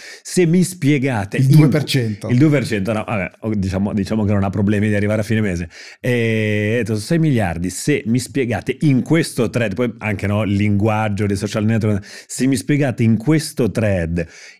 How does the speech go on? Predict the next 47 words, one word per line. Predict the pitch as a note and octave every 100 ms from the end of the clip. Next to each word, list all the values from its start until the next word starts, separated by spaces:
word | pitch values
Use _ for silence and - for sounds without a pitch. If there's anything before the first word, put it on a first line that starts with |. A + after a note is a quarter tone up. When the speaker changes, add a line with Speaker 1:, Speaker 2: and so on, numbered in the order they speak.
| _
Speaker 1:
in | D#3 D3
che | C#3 B2
modo | C#3 C3 F#2+
effettivamente | F#2+ - A2 - A2 A2 A2+ G2 F#2
sei | - A#2
miliardi | A2+ A2+ A2 F#2+
potrebbero | F#2 G#2+ A#2 A#2+ A2+ A2 G#2
risolvere, | G#2 G2+ A2 G#2 F#2+ F#2+ F2+ E2+ - -
eh, | - G#2 G2+ G2+
una | G2 G#2
sfida | G#2 - - C3+ B2 G#2
globale | G#2+ A2 C3+ A#2+
come | A2 E3+
la |
vostra, | G3+ D3+ - F3+ - - _ -
io | G#2+ A#2+ A#2+ -
prendo, | G#2+ G2+ F#2+ G2 A2 -
vado, | G2+ F#2 F#2 G#2 A2 F#2 D#2
v-, | A2 G#2+ G2+ F#2 F2+
chiamo | A#2+ G#2 G#2 A2 A2
e, | G2+ F#2+ -
e | A#2
vendo | G#2+ B2 A#2
immediatamente | A#2+ A2+ A2 A#2 G#2+ G2+ G2+
sei | G#2+ A2
miliardi | G#2+ G#2 F#2+ F#2+
di |
azioni | G2 - F#2 F2
Tesla." | E2+ D#2 D#2 F2+
Speaker 2:
Però | D3+ D#3+
come | - C#3 C3
tutti | D#3+ D3
quelli | D#3 D#3
che | C3+
hanno | C3
fatto | A#2 C3
una | C#3
scommessa | - C#3 C#3 C3 - B2+ A2 G#2 _
e | - A#2
che | C3
poi | - C3+
dicono: | B2+ B2
"Aspetta, | - C3 D#3+
aspetta, | B2+ A#2+ A#2
però | C#3
la | B2+
regola | A#2+ C3+ C3+ C3+